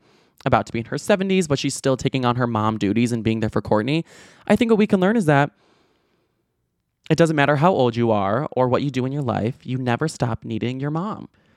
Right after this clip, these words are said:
And that is a Kate Winslet quote, actually. <laughs> So good for Kate Winslet. She's so wise. But you'll always need your mom. My sister was actually saying, my sister just had a baby. So shout out to her. She was saying she never needed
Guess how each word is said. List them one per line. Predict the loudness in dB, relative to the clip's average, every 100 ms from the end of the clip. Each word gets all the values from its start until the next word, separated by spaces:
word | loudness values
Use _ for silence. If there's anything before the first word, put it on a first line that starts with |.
| _ _ -4
And | 0
that | 2
is | 2 0
a |
Kate | -2 -2 -2
Winslet | -2 -4 -2 -6 -4
quote, | -4 -4 -4
actually. | -8 -8 -12 -12 -12 -16 _ _
<laughs> | -4 2 4 4 0 -6 -14 -20 -12
So | -4
good | 0 2
for | 2
Kate | 0 0
Winslet. | -2 -6
She's | -4 0
so | 0
wise. | 0 -4 _ _ _ _ _ _
But | 0 4
you'll | 4
always | 4 0 -2
need | -6
your | -4
mom. | -4 -6 -8 -10 _ _ _ _ _ _ _ _ _ _ _ _ _ _ _ _ _ _ _ _ -2
My | 0
sister | 0 -2 2 4
was | 4
actually | 2 -2
saying, | -2 -2 -2 -4 -10 -4
my | -2
sister | -2 -2
just | -2 0
had | -2
a |
baby. | 0 -2 -2 -6 -10 _ _ _ _ _ _ _ _ _ _ _
So | -4
shout | -2 0
out | -2
to | -4
her. | -8 -10 _ _ -6
She | 2
was | 2
saying | 4 2 2
she | 0
never | 0 2
needed | 0 2 2